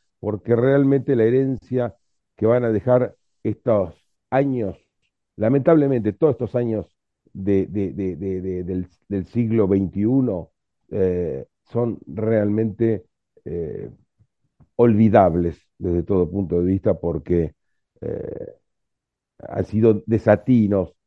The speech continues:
errores, eh, desaciertos, horrores que se han hecho con, con la economía y no solamente con la economía, con muchos otros aspectos de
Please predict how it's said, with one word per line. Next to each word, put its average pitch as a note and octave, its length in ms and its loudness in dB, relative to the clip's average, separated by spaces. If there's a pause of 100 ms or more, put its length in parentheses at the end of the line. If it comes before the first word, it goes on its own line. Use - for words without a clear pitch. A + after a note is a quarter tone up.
(280)
errores, G2 800 0 (340)
eh, F2+ 640 0 (100)
desaciertos, G#2+ 960 0 (380)
horrores D3 640 6 (200)
que - 80 -4
se - 100 -2
han F2 80 -2
hecho E2+ 240 -4
con, D#2+ 240 -4
con C3 220 4
la D#3 80 8
economía A3+ 360 6
y F#3+ 60 8
no D3 140 4
solamente A2+ 340 2
con F#2 80 -2
la F2+ 80 0
economía, F#2 460 -2
con E2+ 100 -6
muchos G2 320 -8
otros F#2+ 400 -6
aspectos - 600 -6 (420)
de E2 400 -10